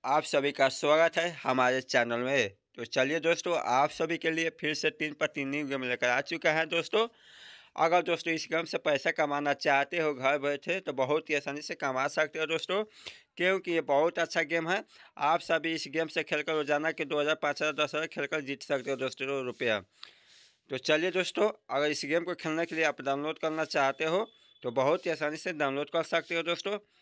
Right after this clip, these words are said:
क्योंकि इस गेम का लिंक हमारे वीडियो के डिस्क्रिप्शन में दे दिया हूँ, वहाँ से जाकर बहुत ही आसानी से डाउनलोड कर सकते हो दोस्तों। डाउनलोड करने के बाद दोस्तों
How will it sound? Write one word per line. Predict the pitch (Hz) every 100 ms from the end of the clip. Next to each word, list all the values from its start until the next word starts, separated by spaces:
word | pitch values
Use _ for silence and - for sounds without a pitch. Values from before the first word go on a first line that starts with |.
| _ -
क्योंकि | 160 170 170
इस | 156 135
गेम | 156 165
का | 165
लिंक | 156 156
हमारे | 151 147 147
वीडियो | 139 147 143 175
के | 156
डिस्क्रिप्शन | 135 147 - 151 151 - 170
में | 160
दे | 160
दिया | 160 170
हूँ, | 170 202 - - - - 147
वहाँ | 143 165
से | 175 156
जाकर | 160 151 151
बहुत | 143 143 170 165
ही |
आसानी | 151 156 151
से | 147 170
डाउनलोड | 147 135 135 131
कर | 139
सकते | 127 131 120 123
हो | 117
दोस्तों। | 117 - 131 123 98 _ - - _ _
डाउनलोड | 123 139 160 180
करने | 180 170 170
के | 160
बाद | 151 156
दोस्तों | 180 - 196